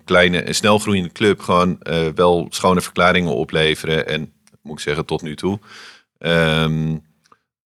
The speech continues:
eh, iedere keer weer compliment van die auditors krijgen die zeggen van, ja, we kennen eigenlijk geen partij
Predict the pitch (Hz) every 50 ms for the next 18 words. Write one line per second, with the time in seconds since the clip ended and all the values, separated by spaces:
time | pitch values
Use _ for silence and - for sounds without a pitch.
0 | _ _ _ _ _ _ _ _ - 82 80 78 76 78 73 - - 107 98 92
1 | 95 - - 87 92 90 87 80 82 85 85 85 - - 92 - - 90 95 92
2 | - - 95 92 92 113 120 - - - 82 - - 80 76 80 87 82 - 95
3 | 85 80 - 104 92 85 - - 101 90 82 87 98 - 101 - - 101 101 101
4 | - 101 - - 87 90 98 107 127 147 151